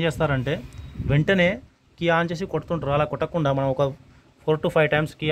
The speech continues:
on off, on off చేసి మనం కొడితే ఏంటంటే ఆ ఎయిర్ ఏదైతే ఫిల్ ఉందో ఆ ఫ్యూల్ లైన్స్లో మొత్తం ఆ గ్యాప్ అంతా వెళ్ళిపోయి మనకు ఫ్యూల్ వచ్చేదాకా, అంటే మనం ఆ కింద ట్యాంక్ నుంచి ఇక్కడ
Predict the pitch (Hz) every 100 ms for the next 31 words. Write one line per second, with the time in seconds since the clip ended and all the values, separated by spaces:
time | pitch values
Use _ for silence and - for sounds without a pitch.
0 | 143 151 - 135 147 143 143 - 135 123
1 | 131 143 131 123 110 135 147 139 156 175
2 | 175 170 156 156 151 127 160 - - -
3 | - - - - 127 156 160 175 170 156
4 | - 165 139 135 139 160 139 135 160 131
5 | 170 - - _ _ _ _ _ _ -
6 | 147 - 175 180 180 165 160 180 220 262
7 | _ _ _ _ 131 139 147 139 135 -
8 | 156 151 139 147 156 151 - 160 151